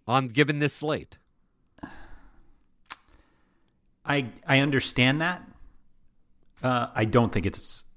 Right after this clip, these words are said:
Speaker 2: really that viable.
Speaker 1: I, I think it's viable. I just don't think it's optimal.
Speaker 2: No, I actually don't even think it's viable. I
Speaker 1: How
Speaker 2: think
Speaker 1: is
Speaker 2: if you're
Speaker 1: it not
Speaker 2: gonna pay,
Speaker 1: viable?
Speaker 2: I think
Speaker 1: You
Speaker 2: if
Speaker 1: can
Speaker 2: you're gonna
Speaker 1: shock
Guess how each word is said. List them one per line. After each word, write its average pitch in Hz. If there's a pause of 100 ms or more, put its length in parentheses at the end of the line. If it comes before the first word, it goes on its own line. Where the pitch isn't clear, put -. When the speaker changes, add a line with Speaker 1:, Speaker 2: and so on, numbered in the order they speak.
(560)
Speaker 2:
really 95
that 76
viable. - (1040)
Speaker 1:
I, 156
I 147
think 285
it's -
viable. 113
I 127
just 113
don't 123
think 82
it's -
optimal. - (260)
Speaker 2:
No, 131
I 120
actually 120
don't 101
even 90
think 85
it's -
viable. 73 (640)
I 110
Speaker 1:
How -
Speaker 2:
think -
Speaker 1:
is -
Speaker 2:
if -
you're 123
Speaker 1:
it -
not -
Speaker 2:
gonna 359
pay, 349
Speaker 1:
viable? -
Speaker 2:
I 117
think -
Speaker 1:
You -
Speaker 2:
if -
Speaker 1:
can 120
Speaker 2:
you're 123
gonna 208
Speaker 1:
shock -